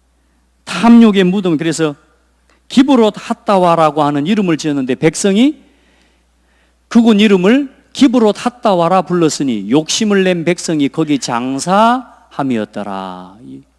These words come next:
욕심을 낸 백성을 거기 장사함. 불신앙한 그 백성들을 거기 장사함. 다시 무슨, 무슨 말이냐? 기부를 하다라는 말은, 예, 불신앙과 탐욕과 원망의 무덤이라는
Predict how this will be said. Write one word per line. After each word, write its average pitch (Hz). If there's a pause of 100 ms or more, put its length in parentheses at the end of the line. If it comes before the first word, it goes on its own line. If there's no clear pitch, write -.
(160)
욕심을 208
낸 190
백성을 185
거기 143
장사함. 117
불신앙한 220
그 185
백성들을 160
거기 127
장사함. 110
다시 175
무슨, 139
무슨 131
말이냐? 139 (240)
기부를 185
하다라는 139
말은, 175 (840)
예, 110 (240)
불신앙과 160 (160)
탐욕과 196 (360)
원망의 139
무덤이라는 151